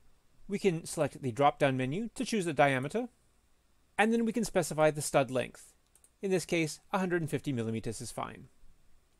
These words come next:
As we've been making all of these various adjustments, Price a Job has been automatically generating a well-written description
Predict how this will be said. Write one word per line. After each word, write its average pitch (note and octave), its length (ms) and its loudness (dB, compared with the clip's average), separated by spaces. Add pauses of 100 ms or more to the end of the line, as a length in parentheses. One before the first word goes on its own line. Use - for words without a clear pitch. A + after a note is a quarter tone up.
(840)
As C3+ 200 2
we've B2+ 120 -2
been B2 140 0
making G#3 300 0
all C3 120 6
of A#2 80 0
these A2+ 160 -2
various A#2+ 300 2
adjustments, B2+ 640 -6 (340)
Price B3+ 180 2
a B3 60 -4
Job A#3+ 180 0
has G#3+ 140 -2
been G#3 180 -2
automatically A3+ 500 0
generating D3 640 2
a D#3+ 100 0
well-written G#3+ 500 2
description D#3 580 -4